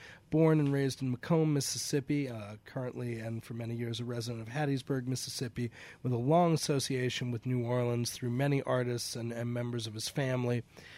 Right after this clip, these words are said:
and, uh, a world-traveled guitarist, vocalist, band leader, songwriter, and producer, uh, worked with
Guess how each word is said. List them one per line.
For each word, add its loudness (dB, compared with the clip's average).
and, 2
uh, 0
a -6
world-traveled 4
guitarist, -2
vocalist, 2
band 2
leader, 4
songwriter, 2
and 0
producer, 2
uh, 0
worked 2
with -2